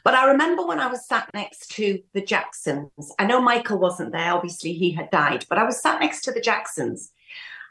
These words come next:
and I just kept thinking to myself, "I'm sat next to the Jacksons." You know, the Jackson Five that I grew up with. It happened to me when the Osmonds came on, when I met Donny Osmond,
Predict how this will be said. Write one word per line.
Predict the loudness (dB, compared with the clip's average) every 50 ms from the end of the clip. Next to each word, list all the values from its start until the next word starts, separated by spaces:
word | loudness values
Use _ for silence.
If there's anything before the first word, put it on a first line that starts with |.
| 6
and | 6 6
I | 8 8
just | 4 4 4 2
kept | 2 0 0 2 6
thinking | 6 8 8 10 8 6
to | 6 6
myself, | 2 2 2 4 4 4 4 4 2 -2 -12 _ _ _ _ _ _ _ -2
"I'm | 0 0
sat | 0 2 2 2 2 4 4
next | 2 2 2 0 -2 0
to | 2
the | 2 4
Jacksons." | 4 4 4 2 2 -2 -2 2 4 6 6 6 4 2 -2 -6 -12 -14 _ _ -20 -6 2
You | 6 8 10
know, | 10 10 8 6 2 -4 -2
the | -2 0
Jackson | 2 2 0 0 0 -4 -2 0 2 2 2
Five | 0 0 0 0 0 0 2 2 2 2 0 0 0
that | 0 2
I | 2 0
grew | 0 2 4 6 6 6
up | 6 2 0
with. | -2 -4 -4 -4
It | -6 -4
happened | -4 -2 0 0 0 0
to | 0 -2
me | -2 0
when | 0 0 0 2
the | 2
Osmonds | 2 2 0 0 -2 -2 -2 -2 -4 -8 -10 -10 -8
came | -4 0 2
on, | 2 4 2
when | 2 0
I | 0 0
met | 0 0 -2 -2
Donny | -4 -2 -2 0 0
Osmond, | 0 0 -2 -2 -2 -2 -2 -4 -6